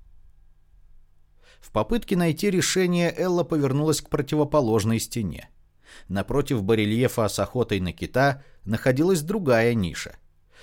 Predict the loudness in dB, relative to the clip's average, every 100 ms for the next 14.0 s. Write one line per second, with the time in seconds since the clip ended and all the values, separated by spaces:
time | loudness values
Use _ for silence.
0 | -8 -4 0 2 4 4 0 2 2 4
1 | 4 2 2 2 4 4 2 2 2 2
2 | 0 -2 -2 0 0 2 2 2 -2 0
3 | 0 2 2 0 0 -4 -4 -6 -6 -12
4 | -14 -20 -20 -20 -20 _ -10 -4 -4 -2
5 | -4 -4 -6 -6 0 0 0 -4 0 0
6 | 0 -2 -4 -6 -6 0 0 0 -2 0
7 | 0 2 2 0 2 2 2 0 -2 -2
8 | -2 0 -2 -2 -2 -2 -4 -4 -2 -2
9 | -2 -4 -6 -8 -8 -8 -10 -16 -18 -20
10 | -20 -20 -20 -20 -20 _ -20 -20 -16 0
11 | 2 4 4 2 0 2 4 4 2 2
12 | 0 0 -2 -4 0 0 2 2 0 0
13 | 0 -2 -4 -8 -10 -10 -12 -14 -18